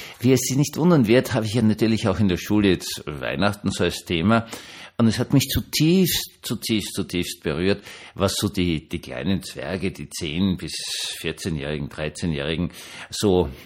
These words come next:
von sich gegeben haben, was sie sich zu Weihnachten wünschen, zwar wenn man sie das zeichnen lässt. Also, das ist unglaublich spannend, weil eigentlich wünschen sich alle Frieden.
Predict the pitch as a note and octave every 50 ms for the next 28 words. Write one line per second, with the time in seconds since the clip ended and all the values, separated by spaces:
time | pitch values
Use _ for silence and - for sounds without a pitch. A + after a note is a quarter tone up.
0 | - - - - - G2 G2 F#2 - G2+ A2+ - - G2+ F2+ - - G2 F2+ F#2+
1 | F#2+ F#2 F2+ E2+ E2+ G2 F2+ E2+ - - F#2+ F2+ - E2+ D#2+ - - E2 C#2 C2
2 | C2+ F2+ G#2 G#2 F#2 - - - E2+ D#2+ C#2 D#2 G2+ A#2+ C3+ - - - A2 G2
3 | - - D2 D2+ F2 F2 F2+ F#2+ F#2+ F#2 F2+ - - F#2 D#2+ E2+ F2 - - -
4 | - - C2 B1+ E2 A2 A2 - - G2 F2 D#2+ B1+ B1+ B1+ A#1+ A#1 - - -
5 | - - - - - - - - - - - - - A2 A2+ G2+ - - - -
6 | _ _ - - - - - G2+ - A2 - B2 A#2 A2 F#2 F#2+ F#2+ - - -
7 | - - - C#2+ D2+ D#2 G#2 B2 C3 C3+ C3 - - - - - - - - G2
8 | F2 D2 - - - E2 E2+ F#2+ G#2 A2 C3+ B2+ A2 G2 A2+ G#2+ - - F#2+ G2
9 | G#2 G2+ F#2+ - - G#2+ G#2 - G#2+ F#2+ - - - - - D#2+ D2+ F2+ F#2+ -
10 | - - - G2+ F#2+ F#2+ G2 G#2+ G#2 G#2 - G2 F2 C#2+ B1+